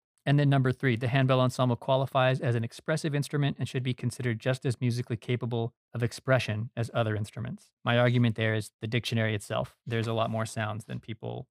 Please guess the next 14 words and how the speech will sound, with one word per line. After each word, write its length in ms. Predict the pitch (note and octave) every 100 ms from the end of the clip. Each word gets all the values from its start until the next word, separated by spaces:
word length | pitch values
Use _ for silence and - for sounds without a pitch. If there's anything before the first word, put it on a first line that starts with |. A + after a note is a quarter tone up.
| _ _ _
uh, 140 | A2+ G#2+ -
give 120 | A2
it 80 | G#2+
credit 240 | A2 -
for. 200 | - F3 _ _ _ -
And 160 | C3
then 120 | C3 B2+
number 240 | A#2+ A2+
four, 260 | - C#3 C3
"The 120 | B2
handbell 420 | C3 C3 B2+ B2+
ensemble 500 | B2 - C3 A#2+ A#2+
genre 420 | G#2+ C3+ C3 B2 -
qualifies 720 | C#3 D3 D#3 A#2+ A2 G#2